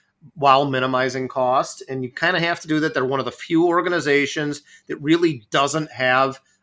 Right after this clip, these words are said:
a giant revenue stream to completely short circuit their crying poor argument. Um, I think they do a great job,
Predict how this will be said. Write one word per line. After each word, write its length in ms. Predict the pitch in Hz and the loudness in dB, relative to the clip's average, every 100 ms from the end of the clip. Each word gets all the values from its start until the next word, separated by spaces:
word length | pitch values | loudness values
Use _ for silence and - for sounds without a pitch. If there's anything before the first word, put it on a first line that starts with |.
| - | -18
a 60 | |
giant 440 | 107 139 139 139 123 | -6 -2 0 -2 0
revenue 380 | 131 135 139 | -2 0 -2
stream 520 | 131 - 143 139 135 135 | -4 -6 -4 -2 -2 -6
to 280 | - 131 123 | -6 -4 -4
completely 460 | 127 - 135 131 | -8 -12 -12 -10
short 320 | 127 - 143 139 | -10 -6 -6 -6
circuit 400 | 131 135 127 - | -10 -10 -8 -8
their 180 | 117 113 _ _ _ | -8 -10 _ _ _
crying 380 | - 131 120 117 | -4 -2 -4 -8
poor 240 | 131 127 | -6 -2
argument. 500 | 131 135 139 139 147 _ _ _ _ _ _ _ - | -2 -2 -4 -4 -6 _ _ _ _ _ _ _ -12
Um, 440 | 131 131 131 131 - - | -6 -6 -8 -12 -18 -6
I 120 | 160 | -4
think 200 | 156 190 | 0 2
they 120 | 196 | 2
do 200 | 147 160 | 2 2
a 40 | 165 | 2
great 280 | 160 151 147 | 0 0 -2
job, 440 | 170 196 156 147 | -2 2 0 0